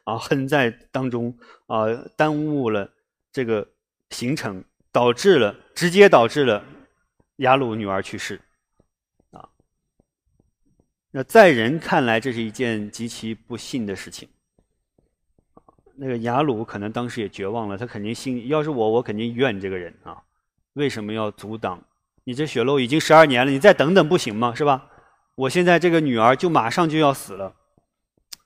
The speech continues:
那在当时的情况呢，雅鲁绝望了。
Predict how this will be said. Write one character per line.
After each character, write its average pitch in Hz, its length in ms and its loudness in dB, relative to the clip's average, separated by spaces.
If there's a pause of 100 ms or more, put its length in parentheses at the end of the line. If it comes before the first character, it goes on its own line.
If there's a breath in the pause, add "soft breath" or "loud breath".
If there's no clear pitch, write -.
(1700)
那 151 140 -4
在 170 120 4
当 175 240 4
时 147 200 0
的 143 80 6
情 123 200 -6
况 123 200 -4
呢， 107 140 -4
雅 110 160 -2
鲁 110 220 -4 (220)
绝 117 140 -4
望 120 200 -2
了。 95 160 -12